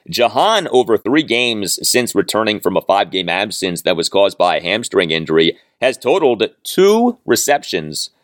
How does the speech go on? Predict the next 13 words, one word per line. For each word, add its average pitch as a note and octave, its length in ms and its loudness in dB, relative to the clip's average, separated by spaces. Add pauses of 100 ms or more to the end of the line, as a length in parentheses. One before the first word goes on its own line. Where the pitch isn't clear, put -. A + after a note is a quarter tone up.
(180)
for G#2 120 2
twenty-seven C#3 640 -2
yards F#2 520 2 (300)
on G#2 240 2
four A#2+ 220 -2
targets. - 680 -2 (160)
Yeah, A#2+ 280 0 (120)
that's - 280 -2
it. C#3 320 0 (280)
And A2+ 280 0
his D3 180 -2
playing D#3+ 340 0
time F2+ 360 0